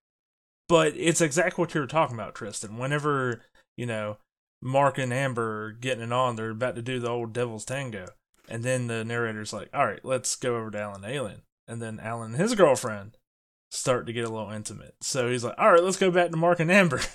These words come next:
<laughs> They're still going. So he is so, uh, he's feels so awkward about it. He's like, "Uh,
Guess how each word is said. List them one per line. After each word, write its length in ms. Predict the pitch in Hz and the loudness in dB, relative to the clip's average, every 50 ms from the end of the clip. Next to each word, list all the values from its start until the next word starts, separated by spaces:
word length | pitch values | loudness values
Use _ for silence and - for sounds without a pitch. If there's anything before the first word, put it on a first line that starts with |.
| - _ - | -14 _ -20
<laughs> 260 | - - - _ _ | -20 -20 -20 _ _
They're 80 | 156 160 | 0 2
still 540 | - - - - - - - - 208 208 190 | 4 6 6 6 6 4 2 2 2 4 4
going. 500 | - - 202 208 208 180 147 117 113 113 - - - - - - - | 4 4 4 4 4 4 2 0 -2 -8 -12 -16 -18 -18 -18 -12 -6
So 240 | - - 160 151 151 | 4 4 6 6 6
he 500 | - - - 226 226 226 214 202 185 160 | 4 2 4 4 6 4 4 4 2 0
is 160 | 156 156 151 | 2 2 4
so, 360 | - - - 190 196 196 185 | 4 4 4 4 4 6 6
uh, 200 | 175 175 180 175 | 8 8 8 6
he's 480 | 175 170 175 160 151 - - - - - | 6 4 4 2 0 -2 -2 -4 -4 -8
feels 300 | - - 185 180 170 165 | 2 4 6 6 6 4
so 200 | - 196 196 180 175 | 4 4 4 6 6
awkward 320 | 180 180 175 170 139 131 | 6 6 4 2 -2 -2
about 260 | 120 123 120 120 120 | 0 0 0 0 0
it. 40 | 127 | 0
He's 100 | 127 123 | 0 0
like, 160 | 135 131 - | 0 2 4
"Uh, 300 | 151 160 170 165 160 147 | 6 8 8 8 8 4